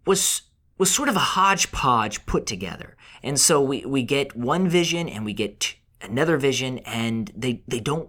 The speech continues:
fully gel. And so I think that's where the weakness of the film lies. It just, the, the plot itself. And yeah, I was, <laughs> I was, I was disappointed too, Kevin.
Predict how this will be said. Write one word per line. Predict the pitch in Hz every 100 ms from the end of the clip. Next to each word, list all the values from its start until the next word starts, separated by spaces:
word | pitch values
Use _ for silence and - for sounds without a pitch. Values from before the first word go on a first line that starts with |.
| _ _
fully | - - 135 120 110 101 - _ _ _ 98
gel. | 113 104 104 67 55 -
And | 120 120
so | -
I | 123
think | - 262 254
that's | 185 190
where | 139 143
the | 123
weakness | 110 139 151 170 147
of | 127
the |
film | - 131 127 123
lies. | 196 113 90 -
It | - - 117
just, | 147 135 - - _ _ _ _ _ - - -
the, | 131 -
the | - -
plot | - 107 101 170 -
itself. | 120 - - 160 180 - - - - - - _
And | 117 127 127 127 131 131 131 - _ _
yeah, | 120 180 127 - -
I | 127 143
was, | 147 - -
<laughs> | 120 - 143 -
I | 147
was, | 147 127 -
I | 127
was | 120
disappointed | 127 123 113 107 98 92
too, | 95
Kevin. | 95 - -